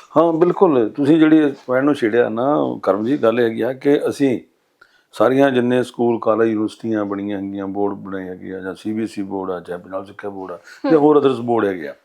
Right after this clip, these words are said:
Speaker 2: ਹੂੰ।
Speaker 1: ਉਹਨਾਂ ਦਾ ਕੇਵਲ ਤੇ ਕੇਵਲ ਮਕਸਦ ਆ ਗਿਆ ਕਿ ਤੁਸੀਂ ਪ੍ਰੀਖਿਆ ਲੈਣੀ,
Speaker 2: ਹੂੰ।
Speaker 1: ਇੱਕ ਸੀਮਤ ਸਿਲੇਬਸ ਦੀ ਪ੍ਰੀਖਿਆ ਲੈਣ ਤੋਂ ਬਾਅਦ ਉਹਨਾਂ ਨੂੰ ਤੁਸੀਂ ਬ-, ਇੱਕ ਡਿਗਰੀਆਂ ਜਾਂ ਸਰਟੀਫਿਕੇਟ ਦੇਣੇ ਹੈਗੇ ਆ,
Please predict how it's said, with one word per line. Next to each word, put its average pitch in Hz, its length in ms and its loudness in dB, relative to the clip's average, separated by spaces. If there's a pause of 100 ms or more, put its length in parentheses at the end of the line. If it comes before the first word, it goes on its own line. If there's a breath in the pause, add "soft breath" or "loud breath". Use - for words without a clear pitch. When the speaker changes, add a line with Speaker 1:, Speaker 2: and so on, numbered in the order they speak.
(120)
Speaker 2:
ਹੂੰ। 262 100 -6 (480 loud breath)
Speaker 1:
ਉਹਨਾਂ 208 140 2
ਦਾ 233 80 4
ਕੇਵਲ 180 340 2
ਤੇ 202 100 6
ਕੇਵਲ 156 280 4
ਮਕਸਦ 135 340 2
ਆ 98 120 4
ਗਿਆ 107 200 2
ਕਿ 147 200 -2
ਤੁਸੀਂ 131 480 -4
ਪ੍ਰੀਖਿਆ 131 640 -2
ਲੈਣੀ, 110 300 -4 (280)
Speaker 2:
ਹੂੰ। 226 200 -6 (320)
Speaker 1:
ਇੱਕ - 160 -2
ਸੀਮਤ 120 340 -2
ਸਿਲੇਬਸ 110 400 -4
ਦੀ 123 100 -20 (720 loud breath)
ਪ੍ਰੀਖਿਆ 151 260 6
ਲੈਣ 156 180 2
ਤੋਂ 143 120 4
ਬਾਅਦ 127 180 2
ਉਹਨਾਂ 139 280 4
ਨੂੰ 131 180 0
ਤੁਸੀਂ 113 280 -4
ਬ-, 110 280 -4
ਇੱਕ 104 220 -4
ਡਿਗਰੀਆਂ 107 400 -2
ਜਾਂ 110 120 -2
ਸਰਟੀਫਿਕੇਟ 98 560 -4
ਦੇਣੇ 76 220 -18
ਹੈਗੇ - 320 -20
ਆ, - 40 -20